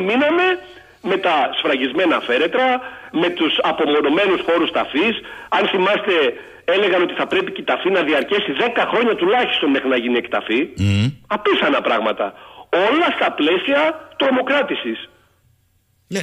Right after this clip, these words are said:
Speaker 1: Αλλά
Speaker 2: αλλά
Speaker 1: δεν, δεν υπάρχει άλλη δηλαδή δικαιολογία.
Speaker 2: Στην ουσία
Speaker 1: Διότι,
Speaker 2: όμως
Speaker 1: επαναλαμβάνω, οι διεθνείς οδηγίες είναι ξεκάθαρες.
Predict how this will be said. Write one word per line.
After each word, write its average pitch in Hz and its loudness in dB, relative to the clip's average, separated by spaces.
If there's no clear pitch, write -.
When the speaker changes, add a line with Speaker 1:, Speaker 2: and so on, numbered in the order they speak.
Speaker 1:
Αλλά - 0
Speaker 2:
αλλά - -2
Speaker 1:
δεν, 294 0
δεν 277 2
υπάρχει 359 0
άλλη 202 2
δηλαδή 139 2
δικαιολογία. 120 0
Speaker 2:
Στην 123 0
ουσία 117 0
Speaker 1:
Διότι, 180 2
Speaker 2:
όμως 180 2
Speaker 1:
επαναλαμβάνω, 175 2
οι 165 2
διεθνείς 156 0
οδηγίες 127 0
είναι 339 4
ξεκάθαρες. 185 0